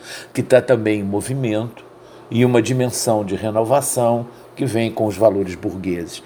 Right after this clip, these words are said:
Então, esse dado é fundamental pra gente entender o século dezessete, não é? Pra entender a cultura barroca como alguma coisa que tá além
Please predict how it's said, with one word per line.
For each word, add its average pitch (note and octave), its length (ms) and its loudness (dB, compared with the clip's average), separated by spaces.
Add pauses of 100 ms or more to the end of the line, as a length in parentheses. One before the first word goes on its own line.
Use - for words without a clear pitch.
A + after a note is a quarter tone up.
(240)
Então, A2+ 260 4
esse B2 360 6
dado A#2 420 4
é G#2+ 60 -2
fundamental C#3 920 0 (300)
pra A2+ 180 2
gente C#3 280 -4
entender A2+ 360 0
o D#3 80 2
século C3+ 360 0
dezessete, G#2+ 760 -2 (400)
não A2 80 4
é? A#2+ 100 8
Pra A#2 220 2
entender A2 460 2
a G2+ 60 2
cultura G#2+ 380 0
barroca G#2+ 540 0
como A#2 240 -4
alguma G#2 380 -2
coisa C3 340 0
que A2+ 100 -8
tá A2 220 0
além A#2 460 0